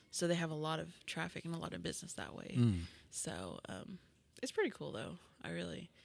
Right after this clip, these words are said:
Speaker 1: they really walked me into where I'm at. <laughs>
Speaker 2: Mm-hmm.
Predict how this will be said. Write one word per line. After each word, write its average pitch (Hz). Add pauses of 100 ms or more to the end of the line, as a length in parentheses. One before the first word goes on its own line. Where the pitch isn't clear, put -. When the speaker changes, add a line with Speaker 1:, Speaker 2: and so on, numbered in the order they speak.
(260)
Speaker 1:
they 175
really 175
walked 156
me 165
into - (800)
where 165
I'm 165
at. 170 (160)
<laughs> 277 (200)
Speaker 2:
Mm-hmm. 107